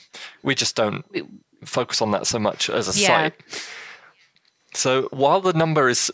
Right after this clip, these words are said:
Speaker 1: fairly impressive, I mean, like, to me, five hundred, um, sounds, five hundred and sixty-six sounds insane given the year that we've
Speaker 2: Yeah,
Speaker 1: had.
Speaker 2: definitely.
Speaker 1: It's still a huge drop from what we saw in twenty nineteen. So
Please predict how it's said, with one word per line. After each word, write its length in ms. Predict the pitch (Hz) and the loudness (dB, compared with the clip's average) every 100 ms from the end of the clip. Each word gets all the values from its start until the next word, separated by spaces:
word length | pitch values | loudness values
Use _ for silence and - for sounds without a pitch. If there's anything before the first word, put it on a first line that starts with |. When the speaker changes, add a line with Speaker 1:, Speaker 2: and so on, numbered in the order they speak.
| - | -4
Speaker 1:
fairly 320 | - 139 127 | 0 2 4
impressive, 500 | 107 101 113 - 85 | 2 0 -2 -2 -2
I 100 | 90 | 0
mean, 140 | 107 113 | 0 0
like, 360 | 110 98 - | 0 0 -4
to 120 | - 131 | -4 0
me, 220 | 131 113 | 0 -2
five 320 | - 120 110 | 0 0 0
hundred, 400 | 123 113 107 - - - | -2 0 0 -2 -6 -4
um, 320 | 107 104 101 | -2 -2 -2
sounds, 640 | - 120 107 104 107 - - | -2 0 0 -2 -2 -4 -6
five 240 | - 123 110 | -2 -2 0
hundred 180 | 117 | 0
and 120 | 104 101 | 0 -2
sixty-six 540 | - - - 135 - | -2 -4 -2 -2 0
sounds 400 | - 110 110 - | 0 0 -2 -4
insane 580 | 117 110 - 139 107 104 | -2 -2 0 0 0 -4
given 320 | 113 104 107 | -2 -2 -2
the 80 | 107 | -2
year 220 | 113 110 | 0 0
that 140 | 98 | 0
we've 160 | - 247 | -2 2
Speaker 2:
Yeah, 280 | - 233 190 | 2 2 0
Speaker 1:
had. 100 | 180 | 0
Speaker 2:
definitely. 360 | 220 214 185 | -4 -4 -2
Speaker 1:
It's 220 | - 147 156 | 2 2 2
still 140 | 139 | 0
a 40 | |
huge 480 | 113 - 165 151 - | -2 0 2 2 2
drop 360 | - 139 101 - | 2 2 0 -4
from 500 | - 117 110 110 - _ 120 | -2 0 0 -4 -6 _ -2
what 160 | 127 | 0
we 100 | 117 | 0
saw 180 | - 117 | 0 0
in 120 | 110 | -2
twenty 240 | - 117 113 | -4 -2 0
nineteen. 580 | 107 - 139 95 95 - - - - - | 0 -2 -4 -6 -10 -10 -18 -18 -20 -6
So 400 | - 127 123 | 0 0 0